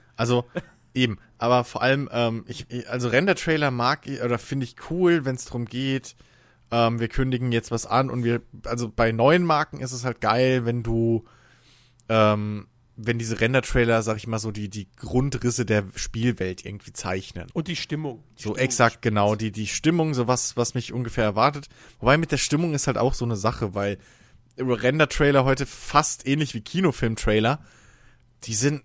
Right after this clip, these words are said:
Speaker 1: die haben zu achtzig, neunzig Prozent sind die ähnlich geschnitten alle, ja.
Speaker 2: Mhm.
Speaker 1: Ähm,
Speaker 2: Ja, ja.
Speaker 1: und dementsprechend selbst da kannst du nicht mehr so, aber zumindest die Spielwelt mir ein bisschen näher bringen. Ähm, und bei, bei, äh, bei etablierten Marken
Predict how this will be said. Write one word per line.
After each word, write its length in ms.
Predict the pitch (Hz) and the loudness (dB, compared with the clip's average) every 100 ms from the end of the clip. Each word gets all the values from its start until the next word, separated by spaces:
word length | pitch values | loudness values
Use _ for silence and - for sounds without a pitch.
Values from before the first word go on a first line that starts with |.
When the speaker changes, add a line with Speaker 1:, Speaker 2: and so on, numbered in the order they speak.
| - | -8
Speaker 1:
die 100 | 113 | -4
haben 380 | 120 143 170 170 _ _ _ _ | 2 2 2 -4 _ _ _ _
zu 240 | - 151 | -4 -2
achtzig, 420 | 110 147 - 170 147 | 2 0 2 -4 -2
neunzig 300 | 151 160 - | -4 -4 -6
Prozent 420 | - - 143 156 | -6 -2 -2 -2
sind 160 | 143 | -6
die 220 | 143 127 - | -6 -8 -8
ähnlich 400 | 131 135 147 143 | 2 4 4 0
geschnitten 500 | - 120 135 156 160 | -4 -2 0 0 -2
alle, 300 | 120 104 98 95 | -4 -2 0 -2
ja. 200 | 104 127 _ - | -2 -6 _ -14
Speaker 2:
Mhm. 360 | 247 214 147 139 | -10 -8 -8 -4
Speaker 1:
Ähm, 40 | |
Speaker 2:
Ja, 300 | 127 120 120 | 2 6 4
ja. 200 | 123 123 - - - _ _ - | 2 -4 -10 -20 -20 _ _ -8
Speaker 1:
und 160 | 123 | 0
dementsprechend 440 | 139 139 147 135 127 | 0 0 -2 -2 0
selbst 220 | 135 - | -2 4
da 100 | 123 | 4
kannst 240 | - 143 - | 4 -2 -4
du 60 | |
nicht 100 | 131 | -6
mehr 100 | 131 | -2
so, 100 | 120 | -2
aber 180 | 113 120 | 2 2
zumindest 320 | - 139 - | 0 -4 -4
die 80 | 127 | -6
Spielwelt 720 | - - 143 170 131 117 - | -2 -2 0 4 6 4 4
mir 100 | 120 | -2
ein 20 | |
bisschen 320 | 107 110 113 110 | -2 -2 -2 -2
näher 280 | 110 110 | 2 2
bringen. 360 | 98 - 98 92 - - - _ - - | 2 -2 -6 -8 -12 -20 -20 _ -12 0
Ähm, 300 | 113 107 110 | 2 2 0
und 240 | 131 120 | -4 2
bei, 240 | 135 143 | 6 6
bei, 240 | 143 139 139 | 6 4 4
äh, 160 | 131 123 | 2 -4
bei 240 | 135 135 | -4 -2
etablierten 480 | 147 175 147 247 220 | 2 2 4 2 4
Marken 560 | 190 180 180 165 160 | 2 2 -2 -6 -8